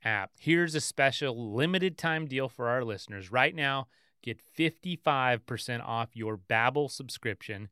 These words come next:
at babbel dot com slash A S P. Get fifty-five percent off at babbel dot com slash A S P, spelled B A B B E L dot com slash A S P for Adventure Sports Podcasts.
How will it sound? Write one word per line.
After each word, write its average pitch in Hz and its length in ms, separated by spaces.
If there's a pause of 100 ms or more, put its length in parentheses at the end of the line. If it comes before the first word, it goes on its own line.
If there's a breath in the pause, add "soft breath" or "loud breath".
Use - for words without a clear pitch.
at 107 280
babbel 143 520 (200)
dot 131 300
com 120 320
slash 113 560
A 139 240
S 123 220
P. 98 360
Get 110 160
fifty-five 165 600
percent 143 340
off 123 320
at 101 240
babbel 123 380
dot 120 240
com 107 300
slash 131 500
A 131 260
S 120 240
P, 104 380
spelled 107 540
B 170 360
A 139 300
B 135 300
B 127 420
E 170 260
L 110 440
dot 117 240
com 104 300
slash 110 440 (140)
A 151 340
S 135 340
P 101 360 (340)
for 107 120
Adventure 104 400
Sports - 340
Podcasts. - 640